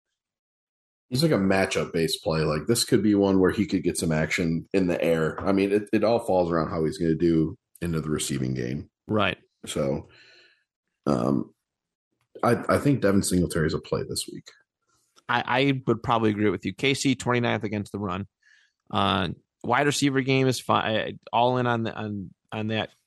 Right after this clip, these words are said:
Speaker 2: whole crew. Stefon Diggs, Gabe Davis, and I'd even, I would even consider, uh, maybe giving Khalil Shakir a lot, uh, a look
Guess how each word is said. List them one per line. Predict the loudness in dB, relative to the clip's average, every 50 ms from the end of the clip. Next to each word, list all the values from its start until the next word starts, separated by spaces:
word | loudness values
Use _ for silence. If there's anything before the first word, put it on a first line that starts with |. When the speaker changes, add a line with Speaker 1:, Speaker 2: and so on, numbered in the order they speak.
| _ -4
Speaker 2:
whole | 0 2 2 2
crew. | 2 0 2 2 2
Stefon | 2 0 -4 -4 0 2 2 2 0 0
Diggs, | 0 0 0 -2 -4
Gabe | -4 -2 0 0 0 -2 -2
Davis, | -2 -2 -2 0 -2 -2 -4 -4 -6 -6
and | -2 -2
I'd | -2 -2 -2 -6 _ _
even, | -2 0 0 0 2 2 2 0 0 0 -4 -6 -8 _ _ _ _ _ _ _ _ _ _ _ _ _ -6
I | -2 0
would | 2 2 2 0 -2 -4
even | -6 -4 -2 -2 0 0 0 -2 -2
consider, | -2 -6 -8 -8 -8 -6 -6 -4 -4 -2 -2 -2 -4 -4 -6 _ _ _ _ _ _ _ _ _ _ -6
uh, | -2 0 0 2 0 0 0 0 -2 -4 _ _ _ _ _ _ _ -6
maybe | -4 0 2 2 2 2 0 -2 -2 -6 -16 -20 -20 _ _ _ -6
giving | -2 0 0 0 0 -2
Khalil | -2 0 0 2 2 2
Shakir | 0 -2 -6 -6 0 2 4 4 4
a | 4
lot, | 4 2 -2 -4 -6 -8 -6
uh, | -4 -2 -2 -2 -2
a | -2 -2 -2
look | -2 -2 -4 -6 -8 _